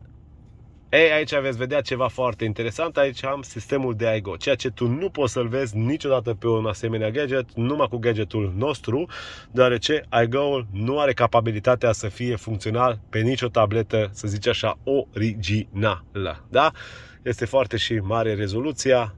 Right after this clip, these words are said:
dar iată, ai variantă trei D, ai variantă doi D, ai varianta aeriană, ai ce vrei tu. Uh, un sistem full offline care îți oferă de la A la Z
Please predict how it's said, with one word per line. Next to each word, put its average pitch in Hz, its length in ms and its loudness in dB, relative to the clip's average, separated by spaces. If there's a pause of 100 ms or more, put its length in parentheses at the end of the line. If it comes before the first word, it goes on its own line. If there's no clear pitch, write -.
dar 104 260 2
iată, 110 460 0
ai 120 160 0
variantă 107 500 0
trei 135 280 2
D, 107 80 -2 (200)
ai 123 180 0
variantă 104 460 0
doi 123 260 4
D, 104 80 -4 (280)
ai 131 180 4
varianta 110 480 0
aeriană, 117 580 2
ai 135 260 0
ce 127 220 0
vrei 113 220 0
tu. 147 140 -4 (580)
Uh, 113 420 4 (100)
un 139 140 2
sistem 131 460 0
full 165 340 2
offline 143 440 2
care 127 160 6
îți 120 140 2
oferă 131 340 4
de 110 120 2
la 107 100 2
A 123 40 2
la 127 120 2
Z 104 140 0